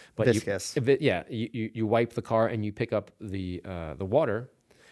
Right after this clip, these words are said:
Speaker 1: but at the same time you'll see, like, "Oh, there's a little bit of a streak in there," and then all of a sudden that streak seeps into the pores there. So there was a lot of, um,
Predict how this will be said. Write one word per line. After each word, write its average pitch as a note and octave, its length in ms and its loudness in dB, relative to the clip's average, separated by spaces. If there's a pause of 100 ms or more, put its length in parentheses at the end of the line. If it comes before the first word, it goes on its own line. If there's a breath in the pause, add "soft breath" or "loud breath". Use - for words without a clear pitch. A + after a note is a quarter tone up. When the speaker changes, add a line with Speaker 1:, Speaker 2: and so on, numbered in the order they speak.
Speaker 1:
but A2+ 80 2
at G#2+ 60 2
the G#2 60 -8
same A#2 140 -2
time A#2 180 -2
you'll G2 120 -2
see, A#2 200 -4
like, F#2 200 -2
"Oh, B2+ 100 -2
there's G#2+ 140 -4
a A2+ 40 -4
little A#2+ 220 -4
bit A#2 140 -4
of A#2 120 -2
a G#2+ 220 -2 (160 soft breath)
streak C#3+ 460 -6
in F#2+ 100 -6
there," F2+ 140 -6
and F2+ 80 -8
then F#2 60 -8
all G2 80 -4
of G2 40 -6
a G2 60 -8
sudden G2+ 220 -6
that E2+ 120 -8
streak G#2 460 -8 (240)
seeps - 420 -12
into F#2+ 220 -10
the F2+ 80 -10
pores A2 360 -4
there. E2+ 160 -4
So A#2+ 140 0
there A#2+ 80 4
was B2 100 2
a A#2 60 6
lot A2+ 320 4
of, G#2+ 220 0 (480 soft breath)
um, F2 320 -6